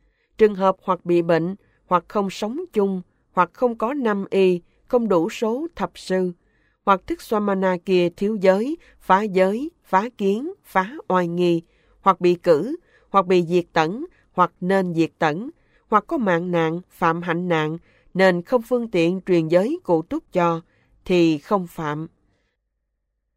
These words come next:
Một trăm ba mươi bảy chấm bảy. Tập giải. Hứa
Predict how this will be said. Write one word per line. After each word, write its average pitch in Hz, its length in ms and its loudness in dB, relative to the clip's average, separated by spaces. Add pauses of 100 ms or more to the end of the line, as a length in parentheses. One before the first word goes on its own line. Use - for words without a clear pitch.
(1300)
Một 190 180 -4
trăm 233 260 -2
ba 226 120 0
mươi 214 120 -2
bảy 175 420 -2
chấm 233 280 -4
bảy. 185 440 -4 (520)
Tập 170 220 -2
giải. 165 420 -2 (1700)
Hứa 240 260 6